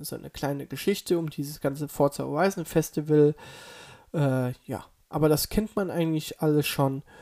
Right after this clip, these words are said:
Und deswegen würde ich sagen, komme ich jetzt direkt mal zu meinen, äh, Pro- und Kontraliste. Fangen wir mal an mit den Sachen, die mir, äh, sehr gut gefallen haben. Ja, sehr viele Autos. Also man kann sich wirklich, ähm,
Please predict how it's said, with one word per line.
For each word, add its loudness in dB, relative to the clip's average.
Und -4
deswegen 2
würde 0
ich -4
sagen, -4
komme 0
ich -4
jetzt -4
direkt 0
mal 2
zu -2
meinen, -2
äh, -6
Pro- 4
und -2
Kontraliste. -8
Fangen 2
wir 4
mal 0
an 0
mit 0
den -2
Sachen, -4
die -6
mir, -8
äh, -10
sehr -2
gut -8
gefallen -4
haben. -8
Ja, -6
sehr 4
viele -2
Autos. -6
Also -8
man -8
kann -2
sich -8
wirklich, -2
ähm, -8